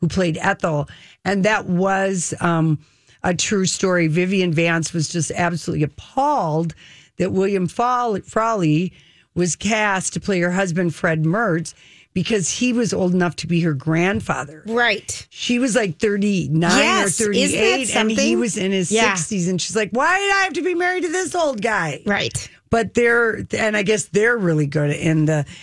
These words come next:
Speaker 2: Their chemistry
Speaker 1: the,
Speaker 2: worked.
Speaker 1: I guess the, the one thing that I read a little bit is, uh,
Speaker 2: We're talking about being the Ricardos,
Speaker 1: Yeah.
Speaker 2: if you're just joining us.
Speaker 1: Uh,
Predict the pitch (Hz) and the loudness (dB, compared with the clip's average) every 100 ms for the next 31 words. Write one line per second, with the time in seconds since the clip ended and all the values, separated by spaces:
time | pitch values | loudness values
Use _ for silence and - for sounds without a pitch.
0 | - - 226 226 240 220 214 220 196 185 | -20 -4 -2 2 0 2 0 0 0 -2
1 | - - - 262 339 370 - 403 403 392 | -4 -12 -6 -2 -2 -2 -2 0 0 0
2 | 311 240 247 254 294 302 320 311 294 285 | 0 0 0 0 0 0 2 2 2 2
3 | 277 269 247 247 240 240 233 220 226 214 | 0 0 0 -2 0 0 0 0 0 0
4 | 185 202 190 180 170 165 214 196 180 196 | 0 0 2 2 2 2 2 2 2 2
5 | 190 190 185 175 190 180 185 - - 185 | 2 2 2 0 0 0 2 2 2 0
6 | 175 185 - 180 175 170 160 - - - | 0 -2 -2 -2 -2 -2 -4 -8 -4 0
7 | 226 | 0